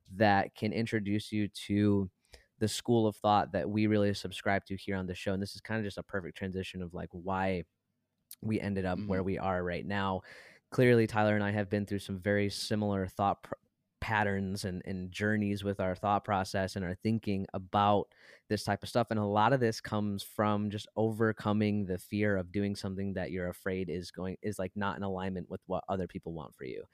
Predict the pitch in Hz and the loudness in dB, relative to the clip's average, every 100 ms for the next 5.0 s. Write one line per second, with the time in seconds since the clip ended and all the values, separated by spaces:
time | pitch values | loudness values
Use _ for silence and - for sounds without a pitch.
0 | - - - 113 113 151 151 135 131 117 | -20 -20 -6 0 4 4 4 2 2 2
1 | 113 113 123 123 123 - 117 117 123 120 | 2 4 4 2 0 2 4 6 4 2
2 | - - _ 120 107 117 117 117 107 107 | -4 -20 _ 0 0 -2 2 2 2 0
3 | 110 113 110 104 _ _ _ _ _ - | 0 2 2 0 _ _ _ _ _ -16
4 | - 110 104 - 107 104 98 92 107 117 | -4 0 0 2 2 4 4 4 4 4